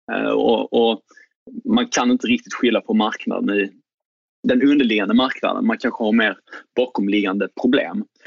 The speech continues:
Men sen är det också, det är intressant med Apple, tycker jag, det här med att det är ju lite av ett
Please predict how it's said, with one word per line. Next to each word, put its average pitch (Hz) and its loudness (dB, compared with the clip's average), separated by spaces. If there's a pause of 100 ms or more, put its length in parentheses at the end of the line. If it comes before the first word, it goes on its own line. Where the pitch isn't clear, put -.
(100)
Men 170 0
sen 220 0
är 185 2
det 202 4
också, 214 0
det 185 2
är 185 0
intressant 175 -2
med - -2
Apple, - -6
tycker 110 -2
jag, 104 0
det 113 -2
här 113 0
med 113 2
att - -6 (600)
det 175 0
är 392 -2
ju 123 2
lite 175 0
av 135 0
ett - -8